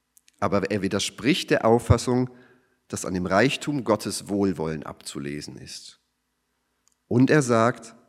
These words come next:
dass viel Geld einen daran hindern kann,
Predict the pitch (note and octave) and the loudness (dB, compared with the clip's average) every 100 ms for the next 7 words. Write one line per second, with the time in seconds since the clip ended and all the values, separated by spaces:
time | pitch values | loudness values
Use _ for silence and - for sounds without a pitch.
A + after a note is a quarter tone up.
0 | _ _ F2 - - - C3+ E3+ C3+ A2+ | _ _ -10 -8 -8 -6 0 2 4 4
1 | A#2+ B2+ - F#2 F2 F#2 F2 E2+ E2+ A2+ | 4 2 0 0 2 2 0 -2 0 2
2 | B2+ C3 B2+ - A#2+ B2+ | 4 4 2 0 -2 -2